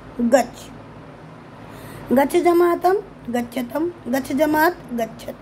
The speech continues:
ये तो आपको आता ही होगा कि किस तरह से हमने छ में आ लगाया तो ये छ पूरा बन गया। वर्ण विच्छेद सभी को आते ही होंगे। तो त्वम गच्छ,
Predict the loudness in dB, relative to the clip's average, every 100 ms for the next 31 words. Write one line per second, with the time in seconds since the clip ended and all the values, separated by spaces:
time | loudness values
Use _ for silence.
0 | -6 -2 2 2 4 2 2 2 2 4
1 | 4 2 -2 -2 0 2 2 2 2 0
2 | 2 2 4 4 4 4 4 4 2 0
3 | -2 -2 0 -2 0 0 0 0 -6 -8
4 | -10 -14 -20 -18 -18 -18 -18 -20 -18 -18
5 | -18 -18 -6 0 2 2 0 -2 0 0
6 | 0 2 0 0 -2 0 0 0 -6 -18
7 | -18 -2 -2 2 4 6 4 4 2 0